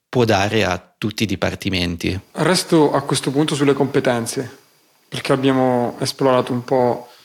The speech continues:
Speaker 2: eh, qual è l'obiettivo de-, della, della funzione, del ruolo, come iniziare la carriera, poi abbiamo esplorato velocemente diversi scenari, hai addirittura individuato delle metriche in base al quale il product marketing manager può essere,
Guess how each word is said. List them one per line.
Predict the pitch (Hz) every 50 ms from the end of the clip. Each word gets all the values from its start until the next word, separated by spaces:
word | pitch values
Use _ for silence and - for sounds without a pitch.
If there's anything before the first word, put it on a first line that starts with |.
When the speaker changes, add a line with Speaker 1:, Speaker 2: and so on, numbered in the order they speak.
| - _ _ _ _ _ _ _ _ _
Speaker 2:
eh, | - - - - - - - _
qual | - 139 135 139
è |
l'obiettivo | 139 143 131 131 139 135 - - - 147 139 135 127 131 123 117 110 - - - _ _ _
de-, | 311 277 233 127 120 123 120 113
della, | 117 117 120 117 117 113 113
della | 110 120 117 117
funzione, | - - 123 117 - - 120 113 113 110
del | 117 117
ruolo, | 120 120 127 131 131 135 131 131 127 - - -
come | - - 143 135 135
iniziare | 135 123 - - 139 131
la | 127 120
carriera, | 117 - 123 123 131 143 151 156 156 151 151 156 156
poi | 151 - - - 139 127
abbiamo | 123 131 127 123
esplorato | - - - 127 123 123 120 - 127 123 117 120
velocemente | 127 131 127 127 - 131 123 123 131 123 - 135 123
diversi | 117 120 120 120 - - 131
scenari, | - - - 151 143 143 143 139 139 131 123 120
hai | 120 123 120 120 117 120 117 - _ - - _ _ _ _ _ _ _ _ _ _ _ _ _ _ _ _
addirittura | - 139 143 135 135 139 135 - 147 151 147 143
individuato | 135 131 131 135 135 135 139 139 139 139
delle | 139 135 139
metriche | 143 165 165 151 139 123 120 131
in | 123 123
base | 127 131 135 131 -
al | 127 123 -
quale | - 131 127 131 127 123 123 123 127 131 - - _ _
il | 143 135
product | - - 135 131 127
marketing | 139 135 135 - - 131 139 131
manager | 131 131 135 131 127 120 131 127 127
può | - -
essere, | 127 123 - - - 127 123 123 120 113 - - - _